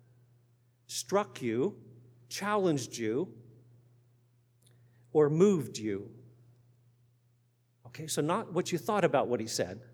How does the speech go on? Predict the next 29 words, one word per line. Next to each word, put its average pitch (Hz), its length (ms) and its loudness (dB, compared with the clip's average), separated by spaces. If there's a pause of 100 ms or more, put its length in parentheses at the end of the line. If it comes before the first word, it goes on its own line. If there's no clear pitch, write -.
(800)
not 151 320 0
to 175 80 -2
counter 175 480 0
it 120 180 2
or 127 160 2
to 120 80 -8
say, 131 180 2
"Well, 123 320 2
I 127 80 -2
think, 151 280 -2 (320)
you 135 120 -2
know, 120 160 2
there's 120 200 -2
also 151 400 2
to - 140 -6
be 131 120 0
this - 420 2
thing." 160 440 -4 (1000)
No. 107 300 -6 (1040)
The 135 120 -8
question 247 440 -4
was, 117 300 -2 (1500)
I'm 143 120 -2
sitting 233 340 -2
here 185 140 2
with 170 180 -2
this 180 160 -2
group 151 240 -4
now. 120 260 -4